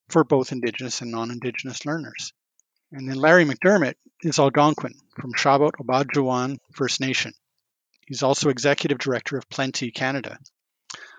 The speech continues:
Larry is actively involved with numerous organizations, including the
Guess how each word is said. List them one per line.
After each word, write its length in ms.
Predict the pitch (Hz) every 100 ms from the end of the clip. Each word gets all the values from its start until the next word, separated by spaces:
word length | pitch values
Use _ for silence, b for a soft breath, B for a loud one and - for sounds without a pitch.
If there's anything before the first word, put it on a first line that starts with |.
| B _ -
Larry 360 | 131 143 143
is 100 | 123
actively 440 | 123 127 135 135 135
involved 420 | 123 127 131 120
with 120 | -
numerous 460 | 120 139 147 131 139
organizations, 800 | 123 120 113 117 113 135 131 -
including 440 | 117 127 120 120
the 260 | 117 107